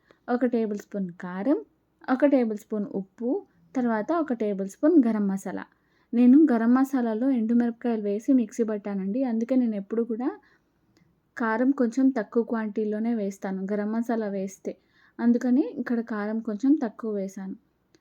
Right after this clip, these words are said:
మసాలాలన్నీ కూడా వేసిన తర్వాత బాగా మిక్స్ చేసేసేయండి. చూడండి, ఈ విధంగా బాగా సాఫ్ట్ అయిన తర్వాత మనం నానబెట్టి పక్కన పెట్టుకున్నాం కదా ఒక గ్లాస్ బియ్యం, నేను బాస్మతి బియ్యం తీసుకున్నాను.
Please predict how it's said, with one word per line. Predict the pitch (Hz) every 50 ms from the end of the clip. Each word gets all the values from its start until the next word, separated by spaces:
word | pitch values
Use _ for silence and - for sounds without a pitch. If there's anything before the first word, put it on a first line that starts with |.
| _ _
మసాలాలన్నీ | 240 233 233 - 240 240 240 247 240 233 233 240 247
కూడా | 247 262 254 240
వేసిన | 226 214 220 226 - 240 226
తర్వాత | 233 220 202 202 202 202 277 320 320
బాగా | 262 233 220 214 226 233
మిక్స్ | 220 208 196 196 - - 240
చేసేసేయండి. | 220 214 208 196 - 202 185 180 180 185 208 277 427 480 - _ _ _ _ _ _ _ _ _ _ _ -
చూడండి, | - 247 233 233 240 262 285 254
ఈ | 247 240
విధంగా | 220 220 196 208 214 220 233 262 247
బాగా | 226 220 208 208 208 247
సాఫ్ట్ | 247 240 240 202 202 220 220 - 226
అయిన | 214 208 202
తర్వాత | 196 196 190 190 185 185 - 262 285 370 427 - _ _ _ _ _ _ _ _ _ -
మనం | 247 247 247 240
నానబెట్టి | 240 226 214 220 226 233 254 233 - 254
పక్కన | 233 214 - 240 233 240
పెట్టుకున్నాం | 226 220 214 - - 220 214 208 208
కదా | 196 214 202 240 240 240
ఒక | 214 202 - 214 - - _ _ -
గ్లాస్ | 196 214 208 202 208 214 - - - 196
బియ్యం, | 185 202 208 190 202 196 - - _ _ _ _ _ _ _ _ _ _ _ _ -
నేను | 233 240 254 269 254
బాస్మతి | 240 214 220 226 - 247 233 233 254
బియ్యం | 226 240 233 226 214 214
తీసుకున్నాను. | 202 196 196 - - 202 196 185 185 202